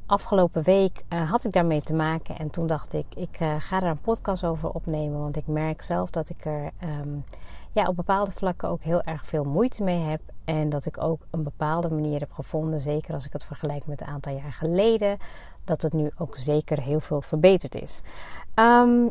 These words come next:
ik hoop dat het goed gaat met je, dat je, nou ja, luistert op een, eh, mooie dag en dat je, dat het goed met je gaat. Ehm, en als het niet goed met je gaat en je luistert naar deze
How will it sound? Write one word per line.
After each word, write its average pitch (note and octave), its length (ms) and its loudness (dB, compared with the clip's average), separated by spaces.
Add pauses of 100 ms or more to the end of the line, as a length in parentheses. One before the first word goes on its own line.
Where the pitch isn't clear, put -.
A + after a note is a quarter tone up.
ik B3 120 4
hoop A#3 240 8
dat B3 120 8
het G#3 120 0
goed - 220 0
gaat A3 260 -2
met G#3 260 0
je, F#3+ 220 0
dat E3+ 240 -2
je, D#3 320 -4 (140)
nou D#3 160 -4
ja, D#3 120 -6
luistert E3+ 580 -2
op F3 180 -6
een, D#3+ 220 -2
eh, C#3+ 220 -4 (1000)
mooie G3 380 4
dag E3+ 420 0
en E3 140 -4
dat D3 200 -4
je, C#3+ 340 -4 (260)
dat D3 160 0
het - 80 -6
goed - 240 0
met F3+ 200 -4
je - 60 -8
gaat. E3 480 -8 (120)
Ehm, C#3+ 380 -6 (560)
en F#3+ 80 0
als F#3 100 2
het F#3 100 -2
niet G#3+ 200 0
goed G3+ 200 -4
met F3 180 0
je E3+ 60 -6
gaat D#3 520 -2
en D#3 320 -4
je D3+ 80 -2
luistert D3+ 380 -2
naar D3 160 -4
deze C#3+ 360 -4